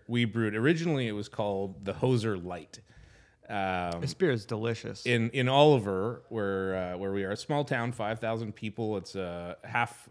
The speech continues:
Speaker 1: retirement community, half just
Speaker 2: <laughs> Winemakers. <laughs>
Speaker 1: Well, there's a lot of wine for sure. Um, but when we first opened our doors to the public, we had the Backdraft Blonde, the Stoked Ember, and another beer called the Holy Stout.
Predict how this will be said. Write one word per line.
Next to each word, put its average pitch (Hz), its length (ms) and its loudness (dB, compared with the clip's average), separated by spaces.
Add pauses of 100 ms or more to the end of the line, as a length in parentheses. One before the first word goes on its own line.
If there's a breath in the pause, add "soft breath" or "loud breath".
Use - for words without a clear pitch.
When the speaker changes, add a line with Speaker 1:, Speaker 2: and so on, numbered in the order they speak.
(120)
Speaker 1:
retirement 107 580 -2
community, 107 540 -6
half 95 360 -8 (460 soft breath)
just - 260 -12
Speaker 2:
<laughs> 175 320 -4
Winemakers. 120 680 -4
<laughs> 156 120 0
Speaker 1:
Well, 156 140 8
there's 151 220 8
a 151 40 8
lot 135 200 8
of 120 80 6
wine 98 260 0
for 110 140 -6
sure. 107 360 -6 (120)
Um, 107 400 4
but 110 80 0
when 135 180 2
we 131 140 4
first 143 320 -2
opened 127 260 -2
our 101 140 0
doors 117 360 2
to 110 120 -4
the 92 100 -8
public, 113 600 -4
we 107 160 -4
had 95 520 -2
the 95 140 -2
Backdraft 98 540 -2
Blonde, 95 460 -4
the 85 180 -12
Stoked - 360 -6
Ember, 92 340 -4
and 87 100 -8
another 90 240 -4
beer 85 160 -8
called - 240 -8
the 92 60 -10
Holy 90 240 -8
Stout. 98 340 -4